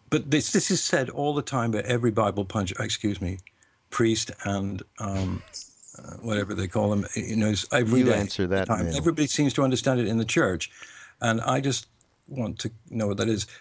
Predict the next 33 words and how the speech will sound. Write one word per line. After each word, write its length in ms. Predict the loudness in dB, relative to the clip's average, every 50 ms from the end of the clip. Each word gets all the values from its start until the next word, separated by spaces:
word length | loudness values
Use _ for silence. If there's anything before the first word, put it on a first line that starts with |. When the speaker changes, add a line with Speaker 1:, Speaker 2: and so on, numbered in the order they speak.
| -20 _ _ -4 0
Speaker 1:
Did 240 | 0 0 2 2 2
Buddha 280 | 4 4 4 4 2
die 300 | 2 4 2 4 2 2
for 140 | 0 0 2
my 220 | 2 2 2 2
sins? 440 | 0 -2 -4 -4 -4 -6 -10 -12 -16 _ -20 -20 _ _ _ _ _ _ _ _ _ _ _ _ _ _ _ _ -20 -20 _ -4
Uh, 300 | -2 0 0 0 0 -2 -4 -8 -8
he 60 | -2
wasn't 280 | 0 2 2 2 2 2
crucified. 520 | 2 2 2 2 0 2 2 2 2 2
He 60 | 2 2
died 240 | 2 2 2 2
lying 280 | 2 2 4 4 2 2
down, 420 | 2 2 2 2 2 0 -2 -4 -6
very 240 | -4 0 0 0 0
peaceful. 560 | -2 -2 -2 -2 -2 -4 -4 -4 -4 -4 -6 -8 -10 -14 _ _ _ _ _ _ _ _ _ _ _ _ _ _ _ _
Jesus 380 | 0 0 2 2 2 2 2 4
was, 260 | 4 4 2 2 -2 -6 -6 -4
you 140 | -2 0 0
know, 120 | 0 0
some 260 | 0 2 2 2 2
kind 260 | 2 2 2 2 4 2
of 120 | 2 4
other 340 | 2 2 4 2 2 0 -2 -4 -2
type 300 | 0 2 2 2 2 2
of 220 | 2 2 2 2
<laughs> 0 |
yogi, 440 | 2 2 2 0 -2 -4 -8 -8 -8
okay? 440 | -8 -10 -10 -10 -12 -14 -14 -16 -20 _ _ _ _ _ _ _ _ _ -20 -20 _ _ _ _ _ -2
Speaker 2:
Well, 100 | 0 2
you 120 | 2 2
know 160 | 2 2 2 2
what? 300 | 4 2 2 2 0